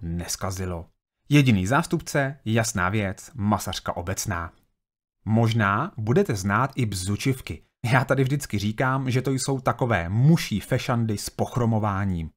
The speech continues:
Jedná se o takové mouchy, které mají kovově lesklé tělo. Myslím si, že jste v přírodě viděli, to jejich tělíčko může mít rozmanité odstíny.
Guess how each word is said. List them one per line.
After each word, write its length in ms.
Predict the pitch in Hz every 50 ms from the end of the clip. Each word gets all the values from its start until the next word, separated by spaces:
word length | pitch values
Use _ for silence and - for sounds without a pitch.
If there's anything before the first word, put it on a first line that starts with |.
| _ _ _ -
Jedná 340 | 117 127 120 131 139 139 135
se 160 | - - -
o 80 | -
takové 380 | 143 - 135 - 170 160 117 78
mouchy, 460 | 80 82 92 110 120 - - - 127
které 360 | 127 - - 143 139 117 87
mají 320 | 85 90 92 98 101 101 95
kovově 580 | - - - 113 107 110 101 101 107 98 95 -
lesklé 640 | - 87 85 85 - - - - 98 87 80 76 78 -
tělo. 300 | - 95 95 87 85 - _ _ _ _ -
Myslím 300 | - 139 135 - 170 160
si, 240 | 147 - 202 214 214 214
že 140 | 135 147
jste 180 | 135 - - 143
v 40 | -
přírodě 380 | - - 160 147 147 104 76
viděli, 380 | 69 87 101 117 147 170 202 226
to 120 | - -
jejich 300 | 127 120 135 135 104 90
tělíčko 580 | - - 98 123 131 - - - 131 127 127 123
může 340 | 123 135 151 139 110 - 78
mít 260 | 87 107 110 104 - -
rozmanité 720 | 92 90 95 104 107 101 104 101 98 98 92 - 92 85 87
odstíny. 580 | - 90 - - - - 104 101 95 85 80